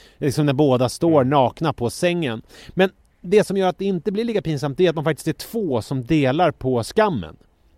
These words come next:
Speaker 1: Förstår du vad jag menar?
Speaker 2: Just det.
Speaker 1: Att man liksom, man är inte ensam om det. Däremot om man runkar så är det ju, man har ingen att dela det med överhuvudtaget. En annan grej som jag har tänkt på
Speaker 2: Jag s-
Speaker 1: som, ja, förlåt. Säg.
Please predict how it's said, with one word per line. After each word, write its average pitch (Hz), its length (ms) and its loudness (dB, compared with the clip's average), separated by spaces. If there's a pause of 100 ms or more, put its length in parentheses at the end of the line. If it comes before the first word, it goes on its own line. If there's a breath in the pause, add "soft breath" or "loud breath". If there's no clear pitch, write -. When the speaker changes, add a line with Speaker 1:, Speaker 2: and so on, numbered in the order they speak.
(160)
Speaker 1:
Förstår 156 200 2
du 147 60 8
vad 147 100 2
jag 151 60 0
menar? 117 120 0
Speaker 2:
Just 101 60 -6
det. 135 40 -4
Speaker 1:
Att - 80 -8
man 143 120 2
liksom, 127 420 0 (460 soft breath)
man 143 220 0
är - 20 6
inte 170 180 2
ensam 147 460 0
om 98 140 -6
det. 104 120 -6
Däremot 147 420 2
om 151 120 -4
man 147 160 -2
runkar 170 420 -2
så - 120 -6
är 147 140 0
det 135 60 -2
ju, 123 240 0 (460 soft breath)
man 143 160 0
har 160 80 2
ingen 180 400 2
att 156 80 0
dela 165 280 4
det 113 100 2
med 90 200 -6 (100)
överhuvudtaget. 135 760 0 (1000 loud breath)
En 147 140 -2
annan 190 240 4
grej 151 120 2
som 143 120 -4
jag 123 60 0
har 120 40 0
tänkt 117 340 -6
på 117 180 -2 (120)
Speaker 2:
Jag 131 80 -4
s- 131 60 -6
Speaker 1:
som, 139 320 -2 (280)
ja, 143 120 2
förlåt. - 360 -4 (260)
Säg. 123 160 -6